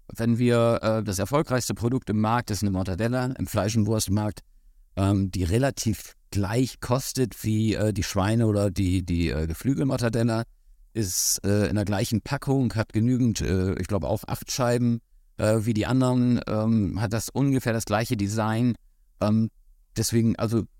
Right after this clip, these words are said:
ja, ändern nicht viel, sondern ändern nur die Zutat. Mit allen anderen Dingen war der Verbraucher zufrieden.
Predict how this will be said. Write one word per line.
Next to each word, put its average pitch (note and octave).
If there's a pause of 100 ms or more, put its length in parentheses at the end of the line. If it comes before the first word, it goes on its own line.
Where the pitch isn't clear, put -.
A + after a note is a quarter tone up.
ja, C3
ändern C3
nicht D3+
viel, D#3+
sondern A#2+
ändern A#2+
nur D3+
die B2+
Zutat. A2+ (360)
Mit -
allen A#2
anderen A2
Dingen G#2
war G#2
der F#2
Verbraucher F#2
zufrieden. -